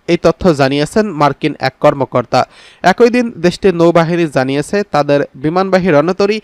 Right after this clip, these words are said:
হ্যারি এস ট্রুম্যান থেকে বিমান পড়ে গেছে, যেটির দাম বাংলাদেশি অর্থে আটশো দশ কোটি টাকারও বেশি।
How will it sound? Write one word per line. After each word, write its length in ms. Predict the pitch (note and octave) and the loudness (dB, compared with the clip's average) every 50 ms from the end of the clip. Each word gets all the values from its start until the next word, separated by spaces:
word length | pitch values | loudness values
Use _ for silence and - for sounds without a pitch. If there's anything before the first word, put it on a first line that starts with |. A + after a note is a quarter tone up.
| - | -10
হ্যারি 280 | - F#3 F#3+ F#3 G3+ B3 | -4 0 0 2 2 0
এস 360 | - - G#3+ A3+ A3 - - - - _ _ | 0 2 2 2 2 0 -6 -14 -20 _ _
ট্রুম্যান 400 | - A#3 A#3+ A3+ A3+ A3+ A3+ A3 | 0 2 2 2 2 0 -2 -2
থেকে 380 | - - F#3 F3 - - A3+ G#3 | -2 -2 0 0 2 2 0 2
বিমান 400 | D#3 D#3 E3+ F#3 G3+ G#3+ G#3+ G3+ - - | 2 0 2 2 2 0 0 -2 -2 0
পড়ে 220 | D3+ B2+ A#2+ A2+ | 2 2 2 0
গেছে, 320 | A2 A#2 A2+ - - C#3 - - - _ - - - _ _ C#3+ | -2 -2 -4 0 -2 -2 -2 -4 -10 _ -20 -20 -20 _ _ 0
যেটির 380 | C3+ D#3 - F3 E3 D3+ C#3 | 0 0 2 2 -2 -2 2
দাম 220 | C3+ E3+ G#3+ G#3 E3+ | 2 2 2 2 2
বাংলাদেশি 580 | C#3 D#3 D#3+ D#3+ D#3+ D3+ D3 D3 - - D#3+ | 0 0 2 4 2 2 2 0 -2 -4 -2
অর্থে 400 | - - E3+ E3+ - - G#3 G#3+ - | 2 2 2 2 2 -2 -4 -4 0
আটশো 380 | - E3 E3 - - - - F3+ | 2 0 0 0 -2 -2 -2 -2
দশ 360 | C#3+ C3 D3+ D#3+ E3 - - - | 0 4 2 2 2 0 -8 -4
কোটি 220 | - E3+ D#3+ E3 C#3+ | -4 -2 -2 0 -2
টাকারও 380 | - B2+ B2 - A#2+ A#2+ A#2+ | -2 -2 -2 -2 0 0 0
বেশি। 340 | A#2+ B2+ B2 - - D3+ B2+ | 0 0 -2 -2 -2 -4 -4